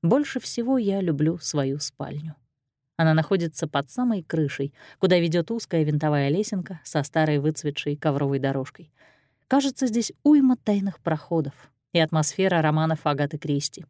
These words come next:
Перила покрашены свинцовой краской, её, наверное, миллион слоёв. Эта часть дома полностью моя. Ближайшее к ней помещение папа претенциозно зовёт библиотекой.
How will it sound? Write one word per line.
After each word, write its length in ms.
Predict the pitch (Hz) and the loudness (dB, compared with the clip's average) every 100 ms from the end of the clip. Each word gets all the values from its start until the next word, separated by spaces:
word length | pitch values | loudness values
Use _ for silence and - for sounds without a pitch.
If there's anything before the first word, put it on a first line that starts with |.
| _ _ _ _ _ | _ _ _ _ _
Перила 400 | - 165 180 196 | 0 2 2 0
покрашены 680 | 170 143 135 143 - 143 147 | -2 -2 -2 -2 -4 -4 -4
свинцовой 580 | - 147 143 - 139 131 | 0 0 2 2 0 0
краской, 500 | - 165 - 160 147 - _ _ _ - | -2 -2 0 -2 -6 -12 _ _ _ -4
её, 280 | 170 240 302 | 2 4 6
наверное, 500 | 269 247 247 233 220 | 6 4 4 4 4
миллион 480 | 196 190 190 262 277 | 4 4 4 2 0
слоёв. 640 | - 196 175 147 139 - _ _ _ _ _ _ _ | 0 0 2 0 -2 -12 _ _ _ _ _ _ _
Эта 200 | 160 151 | -2 -2
часть 380 | - 151 123 127 | -2 -2 -2 -2
дома 340 | 151 185 185 - _ | 0 0 -4 -10 _
полностью 520 | - 240 226 196 - 151 | 0 0 0 -4 -2 0
моя. 380 | 143 135 135 - _ _ _ - | 0 -2 -6 -12 _ _ _ -2
Ближайшее 580 | 175 220 285 311 294 | 2 4 4 2 2
к 40 | 262 | 4
ней 160 | 254 | 4
помещение 640 | 240 226 208 - 233 240 180 | 4 4 2 2 4 4 2
папа 260 | 175 175 | 0 -2
претенциозно 840 | 180 170 156 151 151 151 165 165 160 | -2 -2 2 0 2 2 2 2 2
зовёт 440 | 151 147 151 - | 2 2 0 -2
библиотекой. 800 | 165 156 156 156 156 180 - - | 0 2 2 0 -2 -8 -10 -18